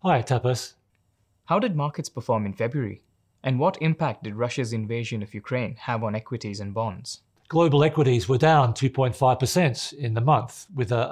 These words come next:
Speaker 1: a particularly volatile period coming at the end of the month following Russia's invasion. A, a, a terrible development that impacts the whole of Europe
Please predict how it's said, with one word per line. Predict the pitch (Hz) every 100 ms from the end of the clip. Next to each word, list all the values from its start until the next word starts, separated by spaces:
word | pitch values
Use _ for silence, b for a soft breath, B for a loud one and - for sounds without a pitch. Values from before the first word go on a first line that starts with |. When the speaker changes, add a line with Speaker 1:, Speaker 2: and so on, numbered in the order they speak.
| 120
Speaker 1:
a |
particularly | 117 127 156 147 131 117
volatile | 98 151 147 120 107
period | 101 113 107 101 87
coming | - 120 113 107
at | 107 110 -
the | 127
end | 143 151
of | 113
the | 101
month | 92 87 - _ b b
following | - 123 110 107 104
Russia's | 113 - 117 104
invasion. | 110 123 135 104 87 - b b b
A, | 131
a, | - 151 151
a |
terrible | - 180 143 117
development | 107 123 151 147 120 104 -
that | 139 113 113 -
impacts | 175 151 147 127 -
the | 135
whole | - 143 131
of | 120
Europe | 156 160 110 -